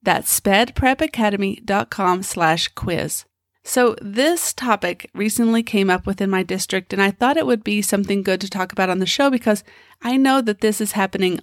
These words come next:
all across the country and that it's not just isolated to my little part of the world. As a veteran special educator, I can look back on my career and think, "Holy crap, I have come a long, long, long way since that first year."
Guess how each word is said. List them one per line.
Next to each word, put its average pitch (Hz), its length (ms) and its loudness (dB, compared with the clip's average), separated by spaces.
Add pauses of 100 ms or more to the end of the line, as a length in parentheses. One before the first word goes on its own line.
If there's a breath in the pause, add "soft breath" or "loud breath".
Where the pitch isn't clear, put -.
all 202 320 4
across 196 320 -2
the 185 120 -10
country 170 520 -4
and 208 140 2
that 208 100 6
it's 202 260 2
not 226 220 2
just 202 260 -2
isolated 185 600 0
to 190 100 -8
my 180 220 0
little 175 260 -2
part 175 240 -6
of 175 80 -4
the 165 80 -4
world. - 340 -10 (380)
As 214 180 2
a 233 60 6
veteran 247 360 4
special 208 340 0
educator, 190 480 -2
I 214 140 0
can 269 200 2
look 233 160 -2
back 190 240 -2
on 196 60 -6
my 190 140 0
career 190 340 -4
and 175 200 -6
think, 170 280 -4 (300)
"Holy 214 540 0
crap, - 540 -8 (300 soft breath)
I 208 80 2
have 202 180 2
come 196 200 2
a 190 120 2
long, 226 560 2
long, 208 580 -2
long 269 480 2
way 190 320 2
since 190 340 -4
that 185 200 0
first 180 380 -8
year." 165 220 -6